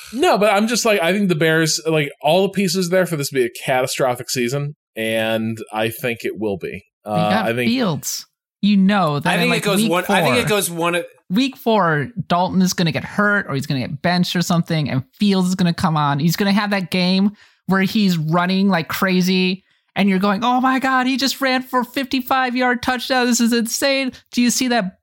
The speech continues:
Speaker 2: that cannon of an arm? This is amazing." And then the Bears overnight become such a fun team.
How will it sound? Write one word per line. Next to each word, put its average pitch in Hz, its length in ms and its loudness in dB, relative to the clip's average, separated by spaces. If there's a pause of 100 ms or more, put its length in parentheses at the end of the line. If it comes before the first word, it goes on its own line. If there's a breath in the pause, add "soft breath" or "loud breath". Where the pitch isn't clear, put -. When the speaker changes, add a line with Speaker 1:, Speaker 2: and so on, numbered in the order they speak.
(140)
Speaker 2:
that 196 320 -4
cannon 254 360 0
of 226 100 2
an 226 80 2
arm? 233 340 2
This 208 140 0
is 202 120 2
amazing." 202 540 2
And 165 100 4
then 170 240 2
the 160 80 2
Bears 160 480 0 (120)
overnight 151 480 2
become 135 540 0
such - 280 -2
a 139 40 -2
fun 123 300 0
team. 156 360 -4